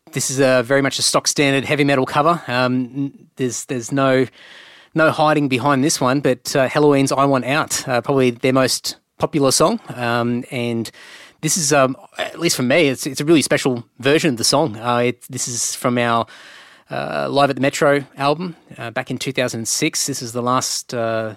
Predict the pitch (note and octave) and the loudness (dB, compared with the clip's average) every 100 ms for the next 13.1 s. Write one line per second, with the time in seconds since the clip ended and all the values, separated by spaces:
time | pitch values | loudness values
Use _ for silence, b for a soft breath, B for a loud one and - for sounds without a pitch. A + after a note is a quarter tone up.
0 | _ C3 C3+ - - C#3 C#3+ A2+ A2 B2+ | _ -4 -2 0 2 4 2 -2 -4 -4
1 | B2+ A2+ G#2+ - A#2+ C3+ F3+ G#3 B B | -2 -4 -8 -8 -4 -2 -4 -6 B B
2 | B B B - A#2 A2 A2 A2+ A2+ A2 | B B B -8 -4 -4 -4 -6 -10 -8
3 | A#2 C3 A#2 G#2+ C#3+ C3 B2 A#2+ G#2 C3 | -6 -4 -4 -2 0 0 0 -4 -4 -2
4 | D3 C3+ A#2 A2+ G#2 A2 A2 A2 B2 A#2+ | 0 0 -2 -4 -4 -2 -2 -4 -4 0
5 | C#3 B2+ - B2 A2+ - B B B B | 0 0 0 0 -2 -6 B B B B
6 | B2 B2+ A#2+ B2+ D3+ E3 D3+ B2+ C3+ - | -6 -2 -2 -2 -2 0 2 2 -2 0
7 | E3 D#3+ D#3 C#3+ C#3 C3+ C3+ C#3 C3 A2 | 0 2 0 -2 -2 -4 -2 0 2 0
8 | A2+ A#2+ B2 A2 G2+ - - A#2+ A2+ A#2 | -4 -4 -2 -2 -6 -12 -10 -6 -4 -4
9 | A#2 A2 B2+ A#2 A2+ A2+ - C3 C3+ A#2+ | -6 -6 -2 -2 -2 -4 -4 0 0 0
10 | - C#3 B2+ B2 B2+ B2+ - - C3 A2 | -2 -2 0 2 2 0 -4 -8 -10 -10
11 | A2 A#2 B2+ - A#2+ A#2 A2 - A#2 G#2+ | -10 -6 -6 -4 -4 -4 -4 -6 -12 -12
12 | - D3+ C#3+ C#3+ C3 A2 C#3+ - D3 B2+ | 0 2 4 2 -2 -8 -6 -4 -2 -2